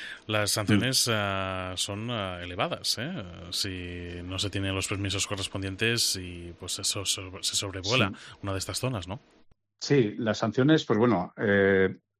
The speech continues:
Speaker 2: van en consonancia, pues, a, a la gravedad de lo que, de lo que haya ocurrido o la, o el perjuicio que se haya causado, ¿no?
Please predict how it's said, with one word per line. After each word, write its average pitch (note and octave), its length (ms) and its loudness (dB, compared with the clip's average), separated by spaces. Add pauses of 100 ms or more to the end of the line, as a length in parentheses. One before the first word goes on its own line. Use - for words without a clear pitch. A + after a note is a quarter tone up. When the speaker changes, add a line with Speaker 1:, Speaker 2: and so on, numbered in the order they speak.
Speaker 2:
van G#2+ 400 4
en A#2 60 2
consonancia, A#2+ 480 4
pues, A2+ 160 -2
a, G2 100 4
a G2 220 0
la F#2+ 100 6
gravedad G2 420 4
de A#2 160 2
lo G2+ 140 2
que, F#2+ 480 0
de G#2+ 160 0
lo G2 80 2
que G#2 80 2
haya G#2+ 140 6
ocurrido A#2+ 480 4
o G#2 180 4
la, F#2+ 80 2
o A#2 140 -4
el G#2+ 60 -2
perjuicio A2+ 380 -6
que A#2 60 -4
se G2+ 80 -6
haya G2 160 0
causado, F#2+ 480 -2
¿no? C3 160 -8